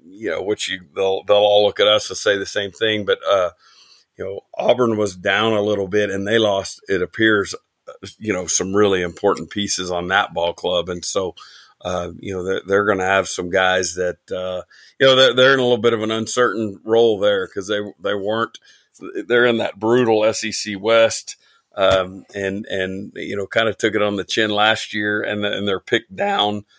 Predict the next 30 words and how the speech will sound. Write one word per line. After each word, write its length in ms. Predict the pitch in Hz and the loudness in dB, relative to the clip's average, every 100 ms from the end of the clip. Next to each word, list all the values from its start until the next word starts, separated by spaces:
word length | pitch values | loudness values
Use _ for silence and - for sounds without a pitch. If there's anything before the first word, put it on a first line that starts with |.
| _ _ - | _ _ -6
again 400 | 95 101 98 104 | -2 0 0 0
this 220 | 107 - | -2 -2
year. 260 | 101 107 _ _ _ - | -2 -2 _ _ _ -2
Um, 460 | 92 87 92 95 _ | 2 2 2 -8 _
you 200 | 120 98 | -10 -4
know, 140 | 107 98 | -2 0
they'll 160 | 110 | 0
go 160 | 104 104 | 0 0
in 80 | 104 | 0
there 120 | 101 | -2
with 100 | 101 | -2
something 240 | 113 87 | -2 -2
to 40 | 90 | -4
prove. 340 | - 117 110 | 0 2 2
Then 140 | 101 95 | 0 0
Arizona, 520 | 104 101 101 113 110 | 0 0 0 2 2
obviously, 880 | 101 101 95 98 - - 98 95 92 _ _ _ | 2 2 0 -4 -4 -4 -4 -4 -6 _ _ _
uh, 240 | - 95 95 | -6 -4 -2
in 160 | 104 104 | -2 -2
Omaha 400 | 104 104 101 98 | 0 0 2 4
last 400 | 104 110 - 110 | 4 2 -2 -4
year, 300 | 107 107 - _ _ _ | -2 -2 -4 _ _ _
uh, 400 | 90 98 95 92 | -8 -6 -4 -6
with, 320 | 92 98 - - _ - | -6 -8 -8 -20 _ -10
with 200 | 101 - | -8 -4
a 60 | 101 | -2
guy 260 | 101 104 | 2 2
that's 260 | 101 95 - | 2 -2 -4
listed 480 | 98 110 107 95 87 | -4 -2 -2 -6 -2
right 220 | 98 | 2